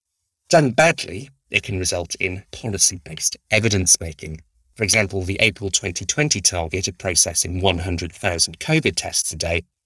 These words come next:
was achieved through testing low-priority cases and redefining what constituted a test.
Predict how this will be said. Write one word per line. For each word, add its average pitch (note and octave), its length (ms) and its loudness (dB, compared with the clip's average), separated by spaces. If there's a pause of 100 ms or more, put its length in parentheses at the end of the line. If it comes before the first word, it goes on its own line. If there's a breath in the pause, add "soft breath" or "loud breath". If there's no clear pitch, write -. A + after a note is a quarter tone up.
(140)
was D#3 120 2
achieved C3 300 2
through A2+ 160 0
testing G2+ 420 2
low-priority F2+ 640 0
cases - 500 0
and F2 220 -2
redefining E2 640 -2
what F2+ 160 -6
constituted - 800 0 (120)
a - 120 -20
test. - 600 4